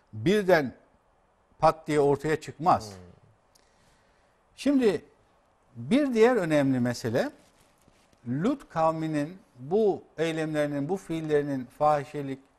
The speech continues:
Speaker 1: habais olduğu ve haram olduğu kesin. Ama acaba o kavmin azaba uğramasının, yani helak edilmesinin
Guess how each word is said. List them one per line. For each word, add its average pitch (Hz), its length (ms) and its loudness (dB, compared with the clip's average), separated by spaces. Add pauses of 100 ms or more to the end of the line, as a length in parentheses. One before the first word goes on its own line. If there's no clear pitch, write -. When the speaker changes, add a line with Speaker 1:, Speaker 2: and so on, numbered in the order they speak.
(220)
Speaker 1:
habais 143 480 4
olduğu 127 480 -4
ve 120 200 -4 (380)
haram 156 340 0
olduğu 120 360 -4
kesin. 175 440 -8 (1040)
Ama 180 320 2 (580)
acaba 175 560 2 (360)
o 190 120 -2
kavmin 175 480 0 (100)
azaba 151 760 0
uğramasının, 110 640 -6
yani 135 280 -2
helak 151 440 2
edilmesinin 135 840 -4